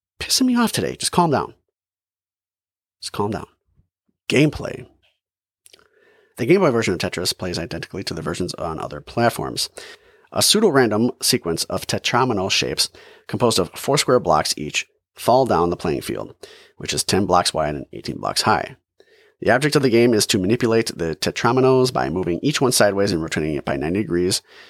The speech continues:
uh, nine degree units, with the aim of creating a horizontal line of blocks without gaps. When one or more such lines are created, they disappear, and the blocks above, if there's any, will move down by the number of lines cleared.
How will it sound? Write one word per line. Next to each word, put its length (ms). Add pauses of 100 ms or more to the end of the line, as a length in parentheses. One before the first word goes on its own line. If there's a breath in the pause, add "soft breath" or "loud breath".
(240 loud breath)
uh, 260 (120)
nine 280
degree 240
units, 560
with 220
the 200
aim 200
of 180
creating 440
a 60
horizontal 560
line 220
of 100
blocks 340
without 400
gaps. 460 (640 soft breath)
When 260
one 200
or 200
more 200
such 260
lines 260
are 60
created, 540
they 160
disappear, 640 (420 soft breath)
and 100
the 40
blocks 380
above, 480
if 400
there's 200
any, 200
will 300
move 220
down 280
by 120
the 80
number 240
of 100
lines 280
cleared. 520